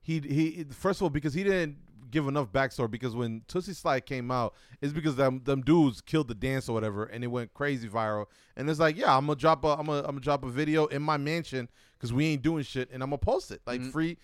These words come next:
Speaker 2: Yeah.
Speaker 1: free food. Like,
Speaker 2: Yeah.
Speaker 1: is I'm not putting in the
Speaker 2: Yeah.
Speaker 1: hard work, I'm not doing a lot.
Speaker 2: Right.
Speaker 1: But then the way J-,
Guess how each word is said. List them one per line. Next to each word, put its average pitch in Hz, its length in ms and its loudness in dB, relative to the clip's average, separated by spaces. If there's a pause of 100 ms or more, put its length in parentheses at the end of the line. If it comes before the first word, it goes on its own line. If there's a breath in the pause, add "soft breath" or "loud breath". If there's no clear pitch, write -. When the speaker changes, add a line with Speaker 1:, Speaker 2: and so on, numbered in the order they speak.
(120 soft breath)
Speaker 2:
Yeah. 123 220 -4
Speaker 1:
free 175 160 6
food. 190 400 4
Like, 123 240 2
Speaker 2:
Yeah. 139 60 -6
Speaker 1:
is 131 120 -4
I'm 127 160 0
not 151 160 -2
putting 160 200 0
in 156 80 -4
the 147 100 2
Speaker 2:
Yeah. 120 60 -2
Speaker 1:
hard 139 200 2
work, 135 220 -2
I'm 120 80 -6
not 131 160 -4
doing 143 140 -4
a 131 60 -4
lot. 123 220 0 (240 loud breath)
Speaker 2:
Right. - 120 -2
Speaker 1:
But 131 100 2
then 165 120 0
the 143 100 2
way 147 160 4
J-, 104 180 -16